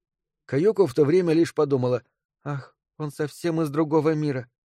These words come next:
Бывают же такие люди». Тогда так всё и закончилось, но затем Кайоко стала проводить больше времени перед зеркалом всякий раз, как в школе проводился праздник с чайной церемонией,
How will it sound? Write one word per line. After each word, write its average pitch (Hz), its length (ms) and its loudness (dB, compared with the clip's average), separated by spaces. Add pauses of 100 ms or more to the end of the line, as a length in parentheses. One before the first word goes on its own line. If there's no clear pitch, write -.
(300)
Бывают 151 500 0
же 147 120 -4
такие 151 340 0
люди». 131 340 -2 (720)
Тогда 147 400 2
так 180 220 -4
всё - 200 -2
и 170 100 4
закончилось, 139 920 -2 (380)
но 127 220 -2
затем 110 680 -4 (760)
Кайоко 196 400 2
стала 180 280 0
проводить 143 480 2
больше 131 360 -2
времени 165 400 0
перед 131 280 -4
зеркалом 143 480 0
всякий 127 320 0
раз, 143 180 0
как 120 160 -8
в - 60 -20
школе 143 300 -2
проводился 127 680 0 (300)
праздник 139 480 0
с - 40 -18
чайной 135 360 0
церемонией, 113 720 -4